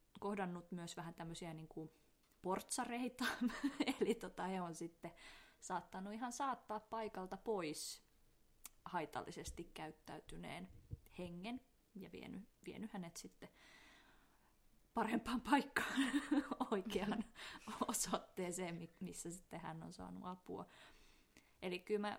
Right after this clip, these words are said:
mä koen, että tässä Ted Andrewsin tarjoamassa näkökulmassa on perää.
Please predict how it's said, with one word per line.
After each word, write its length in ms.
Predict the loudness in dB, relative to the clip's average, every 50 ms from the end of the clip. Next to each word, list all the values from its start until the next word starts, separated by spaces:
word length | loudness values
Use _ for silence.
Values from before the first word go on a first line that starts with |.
| -6 -8
mä 80 | -10 -8
koen, 440 | -4 -2 0 2 2 2 2 0 -2
että 500 | -4 -6 -6 -6 -4 -2 -2 -2 -2 -6 -10
tässä 240 | -10 -8 -8 -6 -6
Ted 240 | -6 -4 -4 -4 -4 -2
Andrewsin 840 | -2 -2 -2 -4 -6 -6 -6 -6 -4 -6 -6 -8 -8 -8 -8 -8 -10 -14 -18 _ _ -20 -20 -20 -20 -20 -20 -16 -8
tarjoamassa 520 | -6 -4 -2 -2 -2 -4 -4 -6 -8 -8 -8
näkökulmassa 720 | -8 -6 -6 -8 -8 -6 -6 -6 -6 -6 -8 -12 -12 -10 -10
on 120 | -12 -12
perää. 580 | -10 -8 -6 -6 -4 -2 -2 0 0 -2 -2